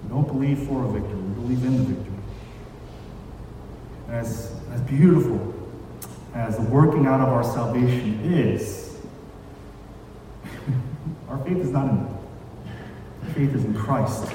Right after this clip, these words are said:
Faith is in Christ and the work of justification he has done upon the cross. You see, the greatness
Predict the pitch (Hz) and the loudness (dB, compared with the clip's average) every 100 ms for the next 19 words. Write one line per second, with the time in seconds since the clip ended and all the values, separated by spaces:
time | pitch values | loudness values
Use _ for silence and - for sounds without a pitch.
0 | - - - - - - - - - - | -10 -12 -14 -14 -14 -14 -14 -14 -12 -12
1 | - 127 123 107 110 - 135 127 113 107 | -6 -2 -2 -2 -4 -2 0 0 0 0
2 | 101 120 117 95 - 127 - - - 107 | 0 0 0 -4 -4 -4 -2 -4 -4 -2
3 | 104 101 95 107 101 104 104 95 90 - | 0 0 0 0 0 0 0 0 0 -4
4 | 113 98 95 - - - - - - - | -4 -4 -4 -6 -12 -14 -14 -14 -14 -14
5 | - - - - - - - - - - | -14 -14 -14 -14 -16 -16 -16 -16 -16 -14
6 | - - - - - - - - - - | -14 -14 -14 -14 -14 -14 -14 -14 -14 -14
7 | - - - 139 123 127 175 160 131 - | -14 -14 -4 -2 0 4 6 6 6 2
8 | - - | -4 -8